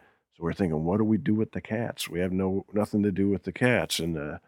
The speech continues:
you know, and they're our family. We're, you know, we love them, and we're thinking, "What could we possibly do?"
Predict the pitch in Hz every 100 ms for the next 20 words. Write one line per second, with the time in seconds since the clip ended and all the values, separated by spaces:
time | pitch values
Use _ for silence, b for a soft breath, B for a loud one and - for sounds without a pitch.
0 | _ _ _ - 95 92 95 101 113 -
1 | 113 135 123 80 71 - 90 90 87 80
2 | 82 90 95 107 98 92 85 82 85 85
3 | 82 _ - 87 92 92 90 104 - 104
4 | 101 98 87 104 107 87